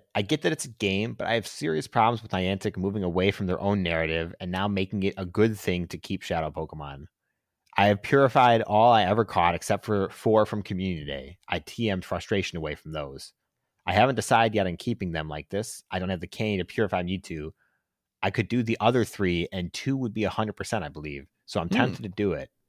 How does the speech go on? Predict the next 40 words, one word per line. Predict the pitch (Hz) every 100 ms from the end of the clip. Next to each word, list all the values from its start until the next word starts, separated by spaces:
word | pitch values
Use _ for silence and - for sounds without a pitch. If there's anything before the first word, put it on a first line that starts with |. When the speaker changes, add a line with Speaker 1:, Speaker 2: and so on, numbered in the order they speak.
| _ _
Speaker 1:
But | 87
everyone | 110 147
is | 127
telling | - 113 104
me, | 90 76 78 _
some | - 110
fiercely, | - 110 107 - 76 73 -
to | 78
not | 87 92 78
do | 71
it. | 65 _ _ _ _ -
I'm | 98
not | 135
going | 143 143
to | 113
judge | 131 127
any | 110 110
other | 107
trainers | 98 123 101
for | -
not | 95
purifying, | - 123 - 78 73
of | -
course. | 76 76 - _ _ _ _ _ -
But | 95
for | -
me, | 113 113 82 87 _ -
I'm | 87
not | 87 85
big | 87 82
into | 78 73
P | 85
V | 76
P. | 73 98 76 - _ _ _ _ -
It's | 110
an | 107
easy | 131 117
decision | 98 120 95
to |
purify, | 80 98 80 80 76 76